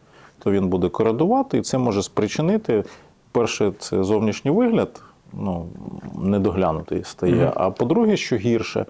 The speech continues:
Speaker 1: е, виходить, що між диском та покришкою, а покришки в нас зараз є безкамерні, тобто дуже важливо, щоб було щільне прилягання, може з'явитися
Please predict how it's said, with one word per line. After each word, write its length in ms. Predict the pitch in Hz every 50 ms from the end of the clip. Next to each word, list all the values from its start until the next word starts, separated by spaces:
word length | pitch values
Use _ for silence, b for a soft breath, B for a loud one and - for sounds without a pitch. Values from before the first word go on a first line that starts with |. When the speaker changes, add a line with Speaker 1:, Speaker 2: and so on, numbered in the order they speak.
| B B B B B B B -
Speaker 1:
е, 200 | - 95 98 98
виходить, 580 | 98 92 95 110 - - - 139 127 127 110 -
що 460 | - - - - 135 127 123 120 113
між 480 | 110 110 117 117 110 101 - - - 107 104 101 98
диском 680 | 92 95 110 113 113 - - - 92 92 90 90 90 - -
та 460 | - - 101 95 95 92 92 90 90 87 - - _
покришкою, 640 | - 107 - - 202 220 220 - - 107 90 85 92 101 - _ B B B B B B B B B B -
а 80 | 98
покришки 480 | - - 95 - 117 110 - - - 92
в 40 | 92
нас 160 | 95 90 87
зараз 460 | 85 95 92 87 87 85 - - -
є 400 | 92 85 90 92 92 90 87 87 95 110 - -
безкамерні, 920 | - 98 92 98 95 90 85 - - - 92 87 85 87 95 107 120 139 175 - - _ _ _ _
тобто 280 | - 98 - - - 92
дуже 240 | 85 101 90 92 92
важливо, 460 | 92 98 85 98 95 92 87 87 87
щоб 180 | - - 87
було 220 | 85 85 87 87 85
щільне 380 | - - - - 90 85 87
прилягання, 600 | 85 - - - - - 87 92 85 90 87 95 98 B B B B B B B B -
може 540 | 170 185 190 160 147 151 147 139 123 120 - -
з'явитися 1000 | 110 95 101 117 135 135 139 131 - - 113 - - 107 104 101 98 95 - 98